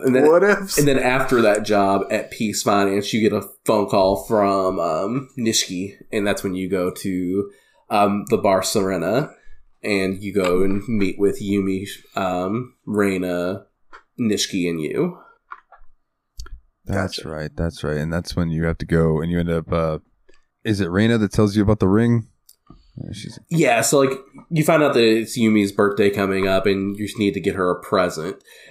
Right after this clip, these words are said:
Speaker 1: And so Nishiki's like, "I already got her a present, you dumbass. I got her this badass necklace. Why can't you get her a gift?"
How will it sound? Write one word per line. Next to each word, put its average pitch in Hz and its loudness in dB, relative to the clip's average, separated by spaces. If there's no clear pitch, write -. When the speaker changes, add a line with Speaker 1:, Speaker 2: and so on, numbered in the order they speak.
Speaker 1:
And 110 0
so 101 2
Nishiki's 107 0
like, 95 0
"I - -4
already 117 2
got 104 0
her 98 2
a 87 -2
present, 87 -6
you 90 -12
dumbass. 87 -2
I 107 2
got 107 2
her 98 2
this - -6
badass 107 2
necklace. 90 -2
Why 131 -2
can't 135 0
you 143 2
get 113 0
her 95 -2
a 92 -2
gift?" 90 -2